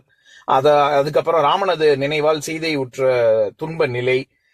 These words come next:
அதுக்கப்புறம் மூ-, மூவரும் ஜனகனை எதிர்கொண்டு அவர், அவங்க, அவருடைய ஜனகனுடைய மாளிகைக்கு சென்று தங்குதல்,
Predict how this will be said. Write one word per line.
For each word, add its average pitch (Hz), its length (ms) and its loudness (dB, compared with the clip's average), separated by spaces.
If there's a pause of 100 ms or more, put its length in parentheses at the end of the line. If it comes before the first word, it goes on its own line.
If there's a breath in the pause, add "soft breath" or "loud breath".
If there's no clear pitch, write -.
(160)
அதுக்கப்புறம் 170 500 0
மூ-, 175 120 0
மூவரும் 185 440 2
ஜனகனை 165 680 -2
எதிர்கொண்டு 151 680 -2
அவர், 143 800 0
அவங்க, 135 380 -8
அவருடைய 135 400 -2
ஜனகனுடைய 139 680 -6
மாளிகைக்கு 123 580 -4
சென்று 131 300 -8
தங்குதல், 123 520 -6